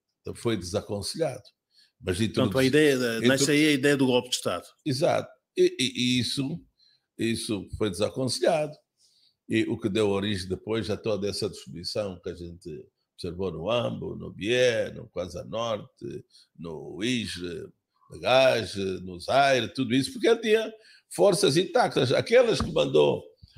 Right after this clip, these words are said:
Speaker 1: para constituir <laughs> as fap. Eles não eram, não eram os verdadeiros soldados.
Speaker 2: Então, os americanos tinham uma pré-informação sobre essa intenção do golpe?
Speaker 1: Não sabiam, sabiam.
Speaker 2: Sabiam?
Speaker 1: Sabiam, mas não disseram, portanto, pactuaram. Portanto, obviamente,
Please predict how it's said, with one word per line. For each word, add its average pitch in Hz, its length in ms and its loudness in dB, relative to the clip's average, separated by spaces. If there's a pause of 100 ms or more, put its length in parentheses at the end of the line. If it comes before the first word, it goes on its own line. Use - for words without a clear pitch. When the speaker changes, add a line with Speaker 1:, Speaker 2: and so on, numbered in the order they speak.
(240)
Speaker 1:
para 147 300 2
constituir - 720 -4
<laughs> - 60 -14
as 110 200 -6
fap. - 280 -4 (540)
Eles 330 180 -4
não 254 200 4
eram, 185 500 4
não 151 120 -2
eram 147 220 2
os 113 120 -2
verdadeiros 104 520 -2
soldados. 104 240 2
Speaker 2:
Então, 147 100 4
os 135 120 2
americanos 143 480 0
tinham 160 240 -2
uma 151 160 -2 (240)
pré-informação 131 880 0
sobre 123 360 -4
essa 127 160 -2
intenção 131 360 -2
do 139 80 -2
golpe? 104 260 -4 (260)
Speaker 1:
Não 453 140 -8
sabiam, 95 480 -2 (180)
sabiam. - 180 -8
Speaker 2:
Sabiam? 127 360 2
Speaker 1:
Sabiam, 123 400 0
mas 95 200 -4
não 95 160 -6
disseram, 104 480 -4 (140)
portanto, 78 320 -16
pactuaram. 104 600 -6 (260)
Portanto, - 260 -16
obviamente, 117 720 -2